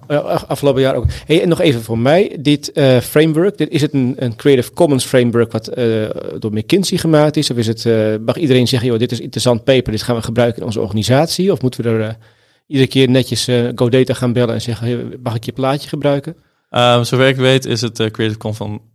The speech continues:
Speaker 2: Commons van McKinsey.
Speaker 1: McKinsey,
Speaker 2: En,
Speaker 1: hè? Ja.
Speaker 2: eh, misschien als je het genoeg aanpast, dan mag je het, eh, branden als van jezelf. Ehm, dat weet ik niet.
Speaker 1: Nou, gaan we vanzelf achterkomen. Je hebt de mogelijkheid om een vraag te stellen aan de volgende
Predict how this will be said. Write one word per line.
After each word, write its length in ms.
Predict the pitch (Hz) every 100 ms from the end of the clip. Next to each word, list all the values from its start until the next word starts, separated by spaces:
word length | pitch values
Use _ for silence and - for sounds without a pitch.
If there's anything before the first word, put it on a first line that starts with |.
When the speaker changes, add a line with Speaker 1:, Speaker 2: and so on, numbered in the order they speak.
| _
Speaker 2:
Commons 280 | - 123 110
van 140 | 113
McKinsey. 520 | 107 107 139 147 160 180
Speaker 1:
McKinsey, 520 | 131 127 113 113 120 156
Speaker 2:
En, 60 |
Speaker 1:
hè? 40 | 220 - - _
Ja. 540 | 131 113 117 117 113
Speaker 2:
eh, 60 | 113
misschien 460 | 117 110 - 139
als 200 | 131 123
je 60 | 117
het 80 | 113
genoeg 280 | - 139 151
aanpast, 640 | 123 120 110 110 - -
dan 80 | 113
mag 180 | 113 113
je 60 |
het, 200 | 107 -
eh, 180 | 110 107 101
branden 360 | 104 113 113 110
als 180 | 104 -
van 140 | 107
jezelf. 460 | 104 113 127 147 - - -
Ehm, 480 | 110 104 104 104 110 - _ _ _ _ _ _
dat 120 | 110
weet 120 | 104 98
ik 80 |
niet. 220 | 110 113 _
Speaker 1:
Nou, 160 | 123 92
gaan 160 | 117
we 100 | 113
vanzelf 240 | 107 120 110
achterkomen. 480 | 113 - 117 110 113 - - -
Je 120 | 175
hebt 160 | 202 202
de 120 | 165
mogelijkheid 440 | 170 185 - 135
om 80 | 131
een 100 | 131
vraag 280 | 120 156 165
te 80 | 127
stellen 300 | 139 117 123
aan 120 | 120
de 120 | 104
volgende 520 | 95 147 147 107 95